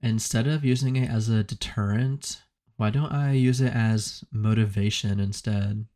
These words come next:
And start thinking, "Time is always going to be moving,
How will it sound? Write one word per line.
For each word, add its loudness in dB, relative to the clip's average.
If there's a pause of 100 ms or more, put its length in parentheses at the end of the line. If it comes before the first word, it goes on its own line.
(140)
And 0
start -2
thinking, 0
"Time -2
is -2
always 0
going 0
to -4
be 2
moving, 0